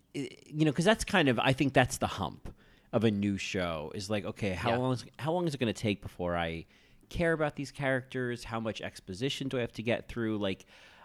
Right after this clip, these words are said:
Speaker 1: I just wake up in a cold sweat thinking about Westworld, you know? <laughs> Like,
Speaker 2: Yeah,
Speaker 1: of like,
Speaker 2: <laughs> yeah.
Speaker 1: "Oh, God, when is this gonna get interesting?"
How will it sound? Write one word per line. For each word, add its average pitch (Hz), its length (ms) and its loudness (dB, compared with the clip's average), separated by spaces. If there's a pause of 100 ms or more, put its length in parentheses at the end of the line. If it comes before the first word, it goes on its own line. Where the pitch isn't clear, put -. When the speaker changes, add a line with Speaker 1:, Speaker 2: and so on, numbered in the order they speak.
(260)
Speaker 1:
I 131 140 6
just 123 180 4
wake 127 260 4
up 131 160 2
in 113 60 0
a 107 60 -2
cold 113 380 0
sweat 101 460 -2
thinking 98 240 -2
about 85 260 -4
Westworld, 67 840 -6
you 120 180 4
know? 113 440 6 (120)
<laughs> - 120 0
Like, 160 220 12
Speaker 2:
Yeah, 101 640 2
Speaker 1:
of 101 60 6
like, 113 420 6
Speaker 2:
<laughs> - 0 -
yeah. 180 260 10
Speaker 1:
"Oh, 156 300 8
God, 151 840 8
when 180 240 6
is 180 120 6
this 165 120 2
gonna 170 180 -2
get 170 100 2
interesting?" 156 960 0